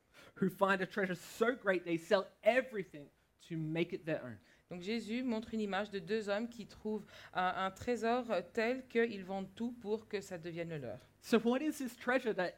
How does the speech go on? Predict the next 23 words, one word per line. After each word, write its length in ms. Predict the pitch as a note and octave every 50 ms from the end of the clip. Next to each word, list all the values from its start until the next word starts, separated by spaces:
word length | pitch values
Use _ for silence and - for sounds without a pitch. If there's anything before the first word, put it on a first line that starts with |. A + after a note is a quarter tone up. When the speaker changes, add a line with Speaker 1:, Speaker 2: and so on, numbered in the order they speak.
| _ _ _ _ - - -
Speaker 1:
is 160 | G3 F#3+ - -
totally 440 | - - G#3+ A#3+ B3 B3+ B3 B3 A3+
worth 380 | G3 F3 G#3+ G#3+ G#3 G3+ G#3 -
turning 320 | - A3 G#3+ G#3+ G#3+ G3+
your 180 | G3+ F#3 F3 E3+ - - -
whole 220 | A#3 A#3+ A#3+ A#3+
life 220 | A3+ G#3+ G#3 G3+ - -
over 300 | - F#3 G#3 A3 F3+ F3+ - - _
for? 100 | A2+ G#2 - - _ _ _ _ _ -
Speaker 2:
Et 40 | F#3+
donc 120 | G#3+ G#3
quel 180 | G#3+ B3 B3+ D4
est 80 | C#4
ce 120 | A#3+ B3+ A#3+
trésor 500 | B3 - A#3+ A3+ F#3+ A3 B3 C4 B3 B3+
qui, 240 | - A3+ A3 G#3 - - - - -
euh, 120 | - G3 F#3+
vaut 200 | F3+ G#3+ A#3+ A#3
la 120 | A3+ G#3+
peine 360 | G#3+ - A3 A3+ A#3+ B3 A#3+
de, 260 | G3+ G3+ G3 G3+ G#3+ G#3 G#3 -
de, 180 | F3 F#3 F3+
de, 200 | F3 F3+ F3+ F3+